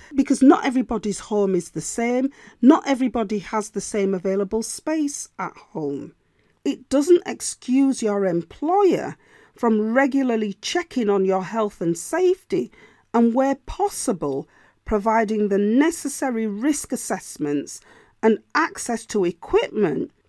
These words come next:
to be sure that you're able to do your job as safely as possible at home. For example,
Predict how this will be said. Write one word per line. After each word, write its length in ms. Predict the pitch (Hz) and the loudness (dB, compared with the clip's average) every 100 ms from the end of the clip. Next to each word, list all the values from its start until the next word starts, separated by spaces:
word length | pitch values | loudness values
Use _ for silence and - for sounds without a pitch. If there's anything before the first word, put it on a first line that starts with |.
| _ - | _ 0
to 100 | 269 | 2
be 180 | 240 226 | 2 0
sure 540 | - - 269 277 277 | -2 0 2 2 2
that 180 | 262 - | -2 0
you're 240 | 202 202 - | 0 0 -2
able 460 | 269 285 302 190 175 | 2 4 4 0 -4
to 140 | - | -6
do 180 | 165 214 | -6 -2
your 300 | 220 233 247 | -2 -2 -2
job 360 | - 165 156 160 - _ | -2 -2 -2 -6 -14 _
as 120 | - - | -6 -6
safely 680 | - - 302 302 - 294 | -6 -2 2 0 0 -2
as 120 | 294 - | -2 -6
possible 720 | - 311 - 180 160 156 165 _ _ - | -6 -6 -4 -6 -4 -4 -6 _ _ -6
at 220 | 170 156 _ - | -4 -4 _ -20
home. 560 | - 160 156 151 139 _ _ - _ _ _ _ _ _ | -8 -4 -2 -4 -8 _ _ -20 _ _ _ _ _ _
For 220 | - 277 | 0 4
example, 880 | 269 240 - 294 302 294 285 165 - | 4 2 0 2 4 4 2 -4 -6